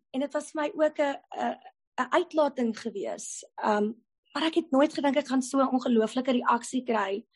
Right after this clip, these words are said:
van so baie mense wat vir my omgee en my ondersteun en vir my gesê het, "Weet jy wat, Charlize, ons bid vir jou, ons is daar vir jou, ons glo in jou."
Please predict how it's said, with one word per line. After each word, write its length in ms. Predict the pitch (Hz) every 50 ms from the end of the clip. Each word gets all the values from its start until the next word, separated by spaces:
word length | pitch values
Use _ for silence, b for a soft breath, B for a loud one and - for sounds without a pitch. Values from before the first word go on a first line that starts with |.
| B B B B B B B B B -
van 160 | - 269 277
so 540 | 254 - - - - - - 320 302 330 339 339 -
baie 220 | 285 277 269 269
mense 540 | 269 254 233 233 240 247 240 - 233 226 214 214
wat 120 | 226 220 - _ _ _ _ _ _ _ _ _ _ _ _ _ _ _ _ _ _ _ -
vir 100 | - 320
my 360 | 302 285 277 269 269 285 - - _ _ _ _ _ _ _ _ _
omgee 680 | - 294 311 311 320 - - - - 277 269 262 247 233 220 -
en 180 | 233 233 233 233
my 200 | 233 233 233 233
ondersteun 720 | - 254 254 254 254 - - - - - - 269 262 285 269
en 100 | 262 247 240
vir 80 | -
my 100 | 254 247 247
gesê 280 | - 262 247 - 269 269
het, 140 | 254 - -
"Weet 160 | - 254 262
jy 100 | 330 320 320
wat, 200 | 277 247 240 240
Charlize, 480 | - - 247 226 226 233 226 220 - -
ons 140 | 240 233 -
bid 200 | - 240 240 240 -
vir 80 | - 247
jou, 400 | 233 220 220 214 208 208 220 226 b b b b b _
ons 180 | - 254 247 247
is 120 | 262 - -
daar 260 | - 214 226 240 240
vir 180 | 240 - 254
jou, 280 | 233 220 214 208 220 214 - _ _ _ _ _
ons 220 | 254 254 247 -
glo 380 | - - - - 294 285 294 294 294 285 - -
in 140 | 240 233
jou." 360 | 208 208 208 202 196 202 220